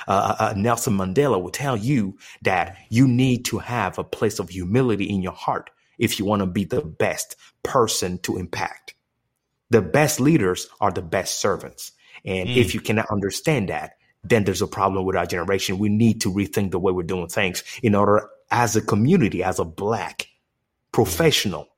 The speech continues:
Speaker 2: Yeah.
Speaker 1: community, to truly have the impact we're supposed to have. If not, all we're doing is adding to the negative rhetoric and adding to the negative stereotype, and no true change will happen. And here's the deal.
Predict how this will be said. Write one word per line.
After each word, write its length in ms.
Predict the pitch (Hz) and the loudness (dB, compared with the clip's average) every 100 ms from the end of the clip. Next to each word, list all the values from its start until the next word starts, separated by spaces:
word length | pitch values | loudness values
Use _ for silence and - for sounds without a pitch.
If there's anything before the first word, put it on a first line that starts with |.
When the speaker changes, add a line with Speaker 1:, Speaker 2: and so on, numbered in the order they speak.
| - | -12
Speaker 2:
Yeah. 160 | 87 | -2
Speaker 1:
community, 720 | 98 101 139 123 85 85 - - _ - | 2 4 6 4 2 -6 -12 -20 _ -4
to 100 | 107 | -4
truly 440 | - - 143 139 104 | -2 0 2 2 2
have 240 | 104 95 | -2 -2
the 80 | - 127 | -4 0
impact 380 | 107 - 87 - | 0 0 -4 -4
we're 80 | 90 | -6
supposed 380 | 85 - 95 95 | -6 -4 -4 -4
to 60 | |
have. 260 | 85 82 - - - | -6 -8 -10 -10 -2
If 180 | 113 120 | 0 2
not, 280 | 127 127 - - 110 | 0 0 -8 -4 2
all 140 | 117 | 4
we're 80 | 107 98 | 4 4
doing 140 | 117 101 | 4 4
is 200 | 95 - - - | 2 -2 -10 -6
adding 280 | 104 98 98 | -2 0 0
to 120 | - | -4
the 120 | 95 | -4
negative 500 | 90 98 95 95 92 - _ | -2 -2 -2 -4 -4 -10 _
rhetoric 520 | 101 107 95 85 80 | 2 2 2 -2 -4
and 140 | 95 87 - - | -4 -4 -10 -2
adding 300 | 107 101 95 | 0 0 0
to 100 | - | -2
the 160 | 95 - - - | -4 -6 -12 -2
negative 560 | 104 117 117 110 104 | 0 2 2 2 2
stereotype, 920 | - - - - 123 101 - 85 87 - - 123 | 2 0 -2 0 2 0 0 -2 -4 -8 -6 -2
and 280 | 92 87 95 | -2 -2 0
no 420 | 135 151 147 - _ | 2 4 2 0 _
true 260 | - 131 110 | -2 0 0
change 600 | - - 127 107 90 - _ - | -4 -4 -2 -2 -4 -8 _ 0
will 180 | 107 107 | 2 4
happen. 380 | 139 131 80 - _ | 0 -4 -4 -8 _
And 100 | 98 | -2
here's 180 | 107 135 | 2 2
the 60 | 151 | 2
deal. 220 | 165 - | 2 0